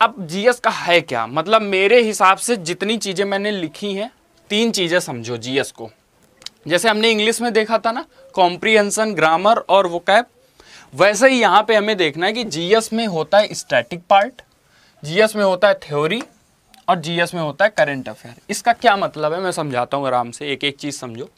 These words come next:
थ्योरी का मतलब होता है वो सारी चीज़ें जो एक तो फिक्स हैं,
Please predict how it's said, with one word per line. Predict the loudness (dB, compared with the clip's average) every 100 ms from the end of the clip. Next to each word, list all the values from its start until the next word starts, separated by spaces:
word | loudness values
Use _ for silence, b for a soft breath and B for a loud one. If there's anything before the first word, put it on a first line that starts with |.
| B B B B B B B 0
थ्योरी | 2 4 2
का | 0
मतलब | 2 4 4
होता | 2 0
है |
वो | -2 0
सारी | 0 -2 -2 -6
चीज़ें | -10 -10 -10 -2
जो | 0
एक | 0 -2
तो | -4
फिक्स | -4 -6 -8 -6
हैं, | -8